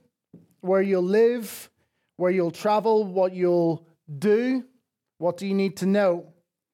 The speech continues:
It's not any of those things. In order to live the best life you can, that is the most meaningful, joyful, valuable existence possible,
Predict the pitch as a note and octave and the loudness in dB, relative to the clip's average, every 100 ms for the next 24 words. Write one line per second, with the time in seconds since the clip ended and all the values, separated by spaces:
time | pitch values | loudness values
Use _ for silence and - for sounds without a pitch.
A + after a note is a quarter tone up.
0 | _ _ _ _ _ E3+ F3+ F#3+ F#3+ G#3 | _ _ _ _ _ -4 -2 -2 -2 0
1 | G3 C#3+ F3+ F3 F3+ F#3+ A3 G#3 - _ | -2 0 -2 -2 -2 -2 -2 -8 -16 _
2 | _ _ _ _ _ _ _ _ _ - | _ _ _ _ _ _ _ _ _ -20
3 | - F#3 F#3 A3 A#3 A3 G#3+ G3+ E3+ D3 | -10 -4 0 2 0 0 0 0 -2 -2
4 | G3 A#3 A#3 - F#3+ G#3 G#3 F3+ F3+ F#3 | 0 -2 -4 -2 -2 -2 -6 -10 -6 -4
5 | G3+ G3 F#3 E3+ F3+ F3 F#3 - F#3 F#3+ | -2 0 0 -2 -2 -2 -2 -4 -2 -2
6 | G#3 G3+ A3 B3+ A#3+ _ _ _ _ _ | -2 -2 -2 -2 -4 _ _ _ _ _
7 | _ D3 G3+ G3+ A3 A3 A3 A3+ A3+ F3+ | _ -8 -2 0 0 0 0 0 -4 -4
8 | G3+ G#3 G#3+ A3+ G#3+ A#3 A3+ - - F3+ | -2 0 0 0 2 0 0 -10 -10 -6
9 | D3+ C#3 G#3+ G#3+ - A3+ A3 - F3 - | -4 -2 -2 -2 -4 -2 -4 -10 -10 -6
10 | G3 - G3 A#3 B3+ | -4 -4 -2 0 0